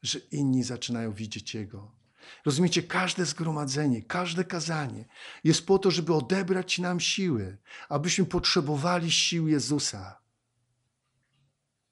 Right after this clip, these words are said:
Po to jest każde zgromadzenie, odebrać nam siły.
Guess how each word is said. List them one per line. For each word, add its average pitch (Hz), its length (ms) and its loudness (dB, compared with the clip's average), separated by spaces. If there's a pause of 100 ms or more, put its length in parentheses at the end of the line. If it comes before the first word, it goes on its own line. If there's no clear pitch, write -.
(1080)
Po 170 160 -6
to 139 160 -4
jest 104 240 -4
każde 143 400 -2
zgromadzenie, 123 640 0
odebrać 151 580 2
nam 147 200 2
siły. 101 460 -4